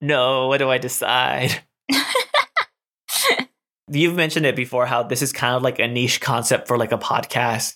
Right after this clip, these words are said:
Speaker 1: 'cause not only is animation kinda niche, but, like, having guests specifically who are in their first, like, few years of their journey and their career is even more niche, 'cause every time we have the na-, name of the guest, they're not,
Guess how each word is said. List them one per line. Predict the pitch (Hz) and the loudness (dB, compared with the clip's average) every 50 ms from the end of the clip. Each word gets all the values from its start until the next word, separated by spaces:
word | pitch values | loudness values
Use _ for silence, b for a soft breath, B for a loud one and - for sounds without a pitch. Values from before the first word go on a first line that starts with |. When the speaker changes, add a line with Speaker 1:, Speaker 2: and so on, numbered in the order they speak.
| _ _ | _ _
Speaker 1:
'cause | - 131 127 | -2 -2 2
not | 151 160 151 | 2 2 2
only | 165 165 165 156 147 139 143 143 B B B B B B _ _ _ _ - | 2 2 2 2 2 0 0 -2 B B B B B B _ _ _ _ -2
is | 151 151 147 | 0 2 4
animation | 156 156 156 147 139 135 135 139 - 180 175 | 4 2 2 0 0 2 0 0 0 -2 -2
kinda | - 190 175 185 180 | 0 0 2 2 2
niche, | 175 185 190 202 202 - | 2 2 0 0 0 0
but, | - 139 131 | 0 0 2
like, | 131 127 123 120 - - _ _ _ _ _ _ _ - | 2 2 0 0 -6 -18 _ _ _ _ _ _ _ -8
having | - - 147 160 160 156 139 | -4 -2 0 0 0 -2 0
guests | 131 131 135 135 - | 0 2 2 2 0
specifically | 147 131 - 139 127 135 131 131 - 135 135 131 | 0 0 0 0 0 0 0 -2 0 0 0 0
who | 131 131 127 | 2 2 2
are | 123 117 120 | 2 2 2
in | 127 123 | 0 0
their | 123 120 | -2 -4
first, | - - 127 123 123 120 120 - 135 | -4 -2 0 0 0 0 0 0 0
like, | 120 113 - | 0 -2 0
few | - 139 135 | 0 0 0
years | 123 117 120 120 123 127 123 | 0 2 0 2 2 2 2
of | 120 110 | 0 0
their | 123 120 117 | 0 0 0
journey | 117 - 120 113 120 123 127 127 127 123 123 _ _ _ _ _ _ - - | 0 0 2 2 2 2 2 2 2 0 -2 _ _ _ _ _ _ -4 -2
and | 123 127 123 117 | -2 0 0 0
their | 117 | -2
career | 117 - 127 120 123 | -2 -2 -2 2 2
is | 123 120 120 - | 2 2 2 0
even | 135 127 127 120 | 0 0 0 0
more | 117 113 113 117 | 0 0 0 0
niche, | 123 127 131 131 123 - - | 2 2 0 0 0 -2 -2
'cause | 131 117 120 | -2 0 0
every | 117 127 135 | 0 0 0
time | 131 147 135 | 0 0 0
we | 131 123 | 0 0
have | 120 127 123 117 | 0 -2 -2 0
the | 101 123 117 113 - | 0 0 0 0 0
na-, | 131 127 127 127 | 0 -2 0 2
name | 139 156 175 185 | 2 2 2 0
of | 175 | 0
the | 180 170 | -2 -2
guest, | 170 165 160 156 - - | 0 0 0 0 -2 -2
they're | 135 | -2
not, | 131 127 120 - - - | 0 0 0 0 -4 -10